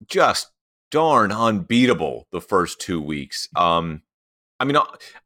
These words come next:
you could say the Niners had a better first two weeks, but I would disagree with you, and I would say the Cowboys had the hottest start to the year. Uh, not anymore.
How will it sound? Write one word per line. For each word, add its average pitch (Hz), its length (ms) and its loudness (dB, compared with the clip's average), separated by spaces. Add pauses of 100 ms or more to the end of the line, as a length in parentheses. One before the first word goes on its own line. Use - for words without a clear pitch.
(140)
you 165 160 -2
could 160 180 -2
say 131 220 0
the 127 80 0
Niners 110 500 0
had 104 160 -6
a 104 60 -2
better 110 220 2
first 123 280 -6
two 127 140 -6
weeks, 127 180 -4
but - 160 -4
I 101 80 4
would 104 140 -2
disagree 95 340 -2
with 87 80 -4
you, 85 80 -8
and 82 80 -2
I 90 60 0
would 85 100 -4
say 87 100 -6
the 76 80 -8
Cowboys 73 460 -4
had 76 80 -12
the 69 80 -12
hottest 71 320 -4
start 73 280 -4
to 76 60 -12
the 73 140 -8
year. 73 260 -4 (360)
Uh, 80 340 2
not 123 200 0
anymore. 214 520 0